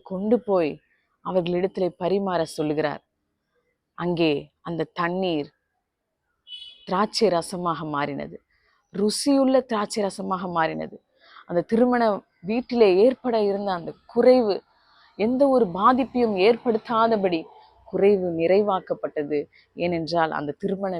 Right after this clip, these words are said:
வீட்டிலே இயேசு இருந்தபடினாலே. ஆம் தேவ பிள்ளைகளே, நம்முடைய வாழ்க்கையிலும் கூட என்ன பற்றாக்குறை இருக்கிறதோ,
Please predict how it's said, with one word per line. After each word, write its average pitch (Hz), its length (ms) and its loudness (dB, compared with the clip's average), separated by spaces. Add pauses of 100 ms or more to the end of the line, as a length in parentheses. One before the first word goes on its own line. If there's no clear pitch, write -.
வீட்டிலே 165 360 -4 (360)
இயேசு 185 340 2 (140)
இருந்தபடினாலே. 156 720 -4 (580)
ஆம் 185 200 4
தேவ 180 140 2 (100)
பிள்ளைகளே, 165 380 -4 (420)
நம்முடைய 190 340 2 (100)
வாழ்க்கையிலும் 185 580 -4
கூட 175 140 0 (600)
என்ன 247 220 -6 (240)
பற்றாக்குறை 196 640 -2
இருக்கிறதோ, 165 440 0